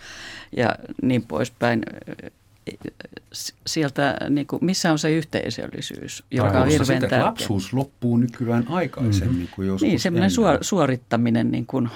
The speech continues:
Speaker 1: ehkä alkaa, et tota
Speaker 3: Mm. Ja heidät kootaan suurempiin kouluihin jotenkin, jos ajattelee,
Speaker 1: Mm.
Speaker 3: että,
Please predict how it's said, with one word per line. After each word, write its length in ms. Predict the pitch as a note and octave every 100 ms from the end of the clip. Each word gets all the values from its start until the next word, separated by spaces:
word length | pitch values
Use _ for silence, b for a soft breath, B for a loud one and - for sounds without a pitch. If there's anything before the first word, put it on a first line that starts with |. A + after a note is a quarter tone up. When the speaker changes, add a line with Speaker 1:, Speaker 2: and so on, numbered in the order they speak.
| B B -
Speaker 1:
ehkä 360 | B2 A#2+ A#2+ G2+
alkaa, 520 | A#2+ G2+ - G#2 F#2 - -
et 140 | A#2+ A2+
tota 340 | - - B2 A2+ b - _ _ _ _ -
Speaker 3:
Mm. 260 | A2+ F#2 F#2+ F#2 -
Ja 80 | G2+
heidät 260 | A2 F#2+ -
kootaan 460 | B2 B2 A#2+ A#2+
suurempiin 720 | A#2+ C#3 C3+ B2 A#2 A#2+ A#2 G#2+
kouluihin 840 | - A2+ A#2 A#2+ A#2+ A#2+ G2+ A#2+
jotenkin, 440 | A2+ A2+ A2 G#2 A2+
jos 160 | G#2+
ajattelee, 460 | A#2 A2 B2+ A2+ G#2+
Speaker 1:
Mm. 80 | -
Speaker 3:
että, 260 | - G#2+